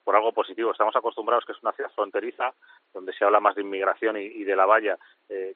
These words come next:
que de todo lo demás que tiene la ciudad, que tiene muchísimas cosas buenas. Y ahora el fútbol se ha convertido en una cosa buenísima, en un embajador buenísimo para, para, bueno, pues para que mucha gente descubra Melilla, eh,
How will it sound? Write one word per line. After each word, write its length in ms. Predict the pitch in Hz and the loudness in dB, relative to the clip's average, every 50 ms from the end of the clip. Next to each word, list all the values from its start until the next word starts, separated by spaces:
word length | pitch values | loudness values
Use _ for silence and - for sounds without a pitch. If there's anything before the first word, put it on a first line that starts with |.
| _ | _
que 100 | - 101 | -10 -10
de 100 | 98 95 | -10 -8
todo 200 | - - 104 107 | -4 -2 -2 0
lo 320 | 107 107 104 104 104 104 104 | 0 0 0 0 -2 -4 -4
demás 240 | 101 101 104 101 - | -6 -6 -8 -8 -8
que 80 | - | -8
tiene 140 | 107 98 98 | -8 -4 -2
la 100 | 98 98 | -2 -2
ciudad, 220 | - 101 117 131 | -2 -4 -6 -6
que 80 | 120 110 | -6 -8
tiene 160 | - 98 101 | -8 -10 -12
muchísimas 400 | 98 92 - - 95 101 98 92 | -12 -12 -14 -14 -12 -10 -12 -10
cosas 260 | - 101 - 101 90 | -8 -6 -4 -4 -4
buenas. 260 | 92 101 107 120 127 - - - - - _ - | -4 -4 -4 -4 -4 -6 -10 -20 -20 -20 _ -4
Y 100 | - 113 | 2 4
ahora 140 | 117 123 | 4 4
el 60 | 127 - | 4 2
fútbol 280 | - 131 - 139 143 | -2 -6 -6 -6 -4
se 80 | - 143 | -2 -2
ha 40 | 139 | -2
convertido 300 | 151 143 117 - 110 104 | -2 -4 -4 -6 -6 -6
en 60 | 101 | -4
una 80 | 95 | -4
cosa 220 | 95 104 - - 104 | -4 -4 0 0 0
buenísima, 420 | 98 98 98 104 113 - 131 120 | 0 -2 -6 -10 -12 -8 -6 -6
en 60 | 104 | -6
un 80 | 107 110 | -6 -6
embajador 400 | 110 110 113 110 - 110 107 107 | -4 -2 0 2 4 4 4 2
buenísimo 400 | 107 107 110 117 - - 131 131 | 0 -2 -4 -6 -8 -10 -6 -2
para, 180 | - 110 - - _ _ _ _ _ _ _ _ _ | 0 0 0 -2 _ _ _ _ _ _ _ _ _
para, 360 | 110 104 98 98 95 95 98 - | 2 2 4 2 0 -2 -2 -4
bueno, 160 | - 127 160 | -6 -6 -6
pues 160 | 170 - 120 - | -8 -12 -14 -10
para 180 | - - 110 | -6 -4 -4
que 60 | 98 | -4
mucha 220 | 101 - - - - | -4 -6 -10 -10 -8
gente 180 | - 143 - | -8 -8 -8
descubra 400 | 127 120 - - - 117 - 127 | -8 -8 -8 -10 -8 -4 -4 -2
Melilla, 500 | 127 123 120 127 131 135 147 160 151 123 107 | -2 -4 -6 -8 -8 -6 -6 -6 -6 -8 -12
eh, 100 | 95 95 | -14 -12